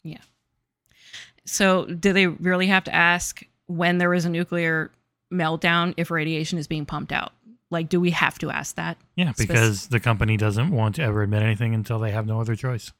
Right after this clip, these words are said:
Speaker 1: Yeah. Four thirty P M, another press conference puts the blame on Met Ed. Officials state that the situation is more complex than the company previously let on. They say they do not think that people need to start evacuating from the area.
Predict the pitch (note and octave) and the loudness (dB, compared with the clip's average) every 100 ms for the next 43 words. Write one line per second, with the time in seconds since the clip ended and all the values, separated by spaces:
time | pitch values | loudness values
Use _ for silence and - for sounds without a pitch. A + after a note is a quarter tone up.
0 | - E3 D3+ F3 _ _ _ _ _ _ | -18 -14 -14 -16 _ _ _ _ _ _
1 | - A3 A#3+ A#3+ A#3 A3+ - B3+ G#3+ D3+ | -2 2 2 2 2 0 -2 -2 0 0
2 | C#3+ C#3+ - F#3 F#3+ G#3 G3+ A#3+ - F3 | -2 -6 -2 2 4 2 2 0 0 -4
3 | D#3 D#3 D3 - - - F#3+ - F3+ F3 | -4 -4 -8 -8 -6 -2 -2 -2 -2 0
4 | F3 F3 E3+ D#3+ D#3 D#3 - D3+ - - | 0 0 0 0 -2 -4 -4 -6 -6 -10
5 | - _ - F3 F#3 F#3 F#3+ F3 - E3+ | -16 _ -4 -2 0 0 -2 -2 -2 0
6 | F3 - F3 D#3+ D#3 E3 - E3 F3 D#3+ | 0 -2 -6 -4 -4 -4 -6 -6 -4 -4
7 | D#3+ E3 D#3 D3+ E3+ A#3+ D#4 B3+ A#3+ C#4 | -4 -4 -6 -4 -2 0 0 -2 -2 -2
8 | C4 - F3+ F3 - G#3 A3 A3 G#3+ G#3 | -4 -4 -2 -2 -2 -2 -2 0 0 0
9 | - F#3 F#3 F#3+ - F3+ F3 F3+ G3 G3 | -2 -2 0 -2 -4 -4 0 0 0 -2
10 | - - _ - _ _ _ E3+ F3+ F#3 | -6 -12 _ -20 _ _ _ 0 0 2
11 | G3+ F#3 F3+ E3 E3 E3 G#3+ A3+ - G#3+ | 0 2 2 2 0 0 0 0 -4 -4
12 | G#3 - - E3 - F#3+ F#3+ F3+ F3+ F3 | -4 -4 -2 -2 -2 -4 0 0 0 0
13 | - E3+ D#3+ D3+ A3+ B3 G#3+ G3 F3+ E3+ | -2 -2 -2 -2 -2 -2 -2 0 0 -2
14 | E3 D#3 E3 E3 D3 - | -4 -2 -2 -2 -4 -8